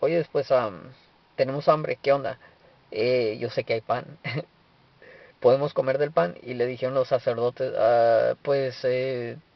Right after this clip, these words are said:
es-, están limpios al menos, co-, se han alejado de mujeres, no han tenido relaciones sexuales con mujeres, al menos eso". Y dice David, "Eh, no, no en un rato, no por un, no por unos días".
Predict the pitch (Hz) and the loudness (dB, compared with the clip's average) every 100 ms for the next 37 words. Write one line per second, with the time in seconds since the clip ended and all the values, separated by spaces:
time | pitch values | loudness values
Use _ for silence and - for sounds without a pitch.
0 | - - 123 - - - 117 - 120 135 | -10 -8 -8 -10 -18 -8 -8 -4 -4 -4
1 | 123 180 214 202 - 113 180 220 220 - | -6 -6 -2 0 0 0 -4 -4 -8 -4
2 | - - - - - 139 139 147 147 - | -2 -2 -8 -14 -2 0 0 -4 -12 -14
3 | - _ - 147 147 - 135 151 143 120 | -18 _ -6 -2 0 2 2 4 2 -2
4 | 107 127 165 160 151 160 165 160 165 147 | -2 -2 -2 -2 -4 -4 0 6 6 6
5 | 131 120 135 147 170 - 131 143 147 135 | 0 -4 -4 -8 -10 -4 -2 -2 -6 -8
6 | 117 107 123 143 - - _ _ _ _ | -8 -6 -4 -4 -6 -20 _ _ _ _
7 | _ _ _ - 117 123 147 - 175 - | _ _ _ -4 -2 -4 0 4 4 2
8 | 185 - - - - - - 127 123 123 | -8 -12 -20 -20 -20 -20 -8 -6 -4 -2
9 | 143 135 127 127 123 - 90 190 185 208 | 4 6 6 4 -2 4 6 6 4 2
10 | 208 208 190 190 196 202 196 185 160 165 | 2 0 2 2 2 -2 -6 2 4 4
11 | - 151 143 165 175 175 - - 156 165 | 2 -2 -4 -4 -4 -4 -8 -16 -4 -2
12 | 165 175 180 165 160 156 135 | 0 2 2 2 2 0 0